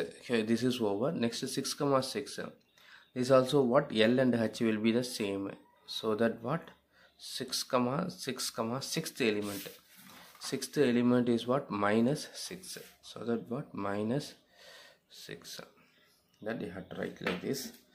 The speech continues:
So that this is the return value for what? This first function call. This is the return value for what? The second function call.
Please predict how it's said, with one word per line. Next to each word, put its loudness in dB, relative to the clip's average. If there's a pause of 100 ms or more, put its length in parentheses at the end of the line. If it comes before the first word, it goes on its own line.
(260)
So -6
that -2 (520)
this -2
is 4
the 4
return 4
value 6
for 0 (140)
what? -2 (280)
This -2
first -6
function -6 (640)
call. 2 (640)
This -4
is 2
the 8
return 4
value 4
for 2
what? -2
The 2
second -2
function -6
call. -6